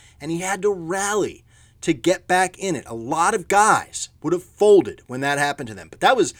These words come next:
a late race mistake. Pretty much lethal for most guys in the field, but Brad Keselowski was able to rally back and make it into the championship because of it. So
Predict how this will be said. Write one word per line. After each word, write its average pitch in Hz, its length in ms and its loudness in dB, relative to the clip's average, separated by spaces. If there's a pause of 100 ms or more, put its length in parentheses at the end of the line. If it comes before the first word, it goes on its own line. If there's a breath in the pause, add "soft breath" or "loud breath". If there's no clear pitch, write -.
(200 loud breath)
a 131 100 -6
late 123 520 -2
race 165 420 -2
mistake. - 640 -10 (840 soft breath)
Pretty 285 220 -2
much 240 240 -4
lethal 139 500 -6 (180 soft breath)
for 147 240 -4
most 139 380 -2
guys 123 300 -2
in 117 80 -8
the 104 60 -10
field, 95 300 -16
but 107 200 -14
Brad 143 260 -2
Keselowski 143 420 -6
was 120 120 -8
able 120 160 -6
to 113 40 -6
rally 120 420 -6
back 98 380 -12 (280 loud breath)
and 123 260 -10
make 165 260 -2
it 175 80 -2
into 151 200 -6
the 131 100 -6
championship 113 920 -10 (220 soft breath)
because 113 340 -12
of 90 80 -20
it. - 140 -20
So 123 320 -4